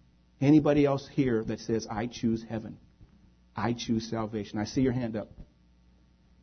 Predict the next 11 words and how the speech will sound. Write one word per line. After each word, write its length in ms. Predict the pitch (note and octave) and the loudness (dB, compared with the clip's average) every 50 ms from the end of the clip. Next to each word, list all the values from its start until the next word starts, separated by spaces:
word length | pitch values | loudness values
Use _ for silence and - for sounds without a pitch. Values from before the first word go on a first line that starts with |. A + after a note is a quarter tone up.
| _ _ _ _ _ _ _ _ _ - | _ _ _ _ _ _ _ _ _ 2
Anybody 340 | C3+ D#3 D3 D#3 D3+ D#3+ E3+ | 4 4 4 4 4 2 2
else? 280 | F#3 - - - - - _ _ _ _ _ _ _ _ _ _ _ _ _ _ - | 0 -2 -4 -10 -18 -20 _ _ _ _ _ _ _ _ _ _ _ _ _ _ -8
I 80 | A#2+ A#2 | -6 -4
see 140 | - - C#3 | -2 0 0
your 120 | C#3 C3 | 0 0
hand 220 | C#3 C#3+ C3 B2+ | 0 0 2 0
up. 120 | A#2+ A2+ - - - _ _ _ _ _ _ _ _ _ _ _ _ _ _ _ _ _ _ _ _ _ _ _ _ - _ _ _ _ _ _ _ _ _ _ _ _ _ _ - | 0 -2 -4 -8 -18 _ _ _ _ _ _ _ _ _ _ _ _ _ _ _ _ _ _ _ _ _ _ _ _ -20 _ _ _ _ _ _ _ _ _ _ _ _ _ _ 0
Anybody 400 | C#3+ C#3 D3+ C#3+ C#3+ D3 C#3 C3+ | 2 4 4 4 4 4 2 2
else? 360 | C3 A#2 G#2 G#2 - - - - _ _ _ _ _ _ _ _ _ _ _ _ _ _ _ _ _ _ _ _ _ _ _ _ _ _ _ _ _ _ _ _ _ _ _ | 2 0 -2 -8 -14 -20 -20 -20 _ _ _ _ _ _ _ _ _ _ _ _ _ _ _ _ _ _ _ _ _ _ _ _ _ _ _ _ _ _ _ _ _ _ _
God's 460 | - C3+ C3+ C#3+ D3 D3 C#3+ B2+ B2 B2 | -2 0 2 2 2 2 0 -2 -4 -2
gift, 420 | B2 C3+ B2+ G#2 - - - - | 0 0 0 0 -4 -10 -20 -20